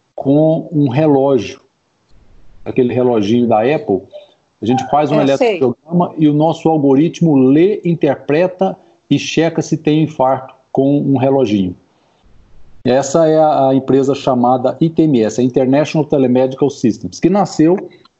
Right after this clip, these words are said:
Speaker 1: de uma operação internacional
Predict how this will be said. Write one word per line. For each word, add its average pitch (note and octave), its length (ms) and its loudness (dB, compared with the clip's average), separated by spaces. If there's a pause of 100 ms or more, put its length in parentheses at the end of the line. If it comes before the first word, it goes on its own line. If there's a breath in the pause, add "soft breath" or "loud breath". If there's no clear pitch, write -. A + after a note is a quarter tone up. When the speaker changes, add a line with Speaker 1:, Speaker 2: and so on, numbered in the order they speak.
(200)
Speaker 1:
de C3 360 2
uma D#3+ 720 0
operação C#3 560 0
internacional C#3+ 920 0